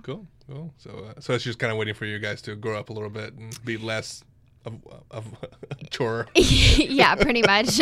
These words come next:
Speaker 2: My brother required a little bit more work than she anticipated.
Speaker 1: Yeah.
Speaker 2: So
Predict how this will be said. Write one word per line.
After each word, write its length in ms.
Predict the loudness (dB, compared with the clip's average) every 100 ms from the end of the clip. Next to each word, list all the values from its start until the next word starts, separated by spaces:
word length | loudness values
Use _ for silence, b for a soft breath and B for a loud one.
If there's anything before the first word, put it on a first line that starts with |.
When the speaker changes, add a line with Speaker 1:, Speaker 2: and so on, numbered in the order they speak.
| 2
Speaker 2:
My 160 | 6 4
brother 340 | 6 4 4 2
required 440 | 0 2 2 2
a 60 | 0
little 260 | 0 -2
bit 140 | -2 -4
more 220 | -4 -4
work 320 | -4 -8 -8
than 120 | -10
she 180 | -8 -8
anticipated. 680 | -8 -10 -12 -12 -10 -10 -8
Speaker 1:
Yeah. 460 | -4 0 2 2
Speaker 2:
So 80 | -2